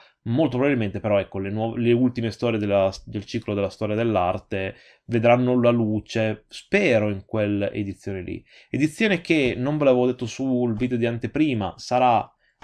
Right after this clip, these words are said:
eh, cartonato, questo ve l'avevo detto, le dimensioni dovrebbero essere quelle del Topolino, quindi dimentichiamoci il formato grande dell'altro topo e sinceramente dieci euro per un volume come questo cartonato,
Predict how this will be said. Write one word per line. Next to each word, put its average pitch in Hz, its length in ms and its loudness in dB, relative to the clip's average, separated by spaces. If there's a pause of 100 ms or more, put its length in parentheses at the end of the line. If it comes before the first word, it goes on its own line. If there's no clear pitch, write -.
eh, 107 420 -2
cartonato, 160 920 0
questo 110 220 -6
ve 107 100 0
l'avevo 123 220 0
detto, 123 420 0
le 135 120 0
dimensioni 147 540 -4
dovrebbero 127 360 2
essere 110 280 -4
quelle 104 160 -4
del 101 180 -4
Topolino, 95 540 -10
quindi 107 360 -6 (220)
dimentichiamoci 147 680 0
il 107 60 -8
formato 113 480 -6
grande 117 460 2
dell'altro 104 560 -4
topo 101 600 -4 (240)
e 151 140 0
sinceramente 127 720 -4
dieci 120 340 -2
euro 117 340 4
per 107 140 -6
un 101 100 -6
volume 107 320 -2
come 104 220 -8
questo 104 300 -8
cartonato, 101 1000 -4